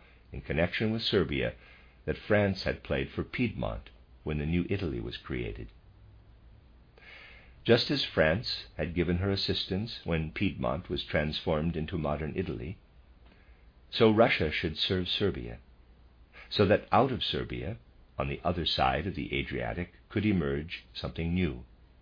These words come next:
but only under the guidance of what was to be included in the mysterious impulses of the testament of Peter the Great. There are altogether about six million Serbs.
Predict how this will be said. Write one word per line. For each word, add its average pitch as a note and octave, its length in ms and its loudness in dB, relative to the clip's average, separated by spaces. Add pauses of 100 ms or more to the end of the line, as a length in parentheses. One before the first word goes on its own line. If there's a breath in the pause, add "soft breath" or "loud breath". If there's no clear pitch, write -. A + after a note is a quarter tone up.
(920 loud breath)
but G2 100 0
only C3 440 6
under G#2 180 4
the A#2 100 2
guidance F2+ 580 4 (260)
of D2 120 -12
what E2+ 160 2
was G2 140 2
to G#2+ 100 -2
be G2+ 280 -2
included E2 720 -2 (400 soft breath)
in E2+ 100 0
the D#2+ 40 2
mysterious A2 680 0
impulses E2 680 -4
of F#2+ 100 -4
the G#2+ 120 0
testament D#2+ 680 -4
of F2 140 -10
Peter A#1+ 220 -4
the C#2 120 -6
Great. D#2 300 -2 (2500 loud breath)
There B2 240 6
are B2 240 6
altogether G2 640 0 (240)
about F2+ 300 -2
six - 320 -4
million D#2+ 420 0
Serbs. C2 540 -6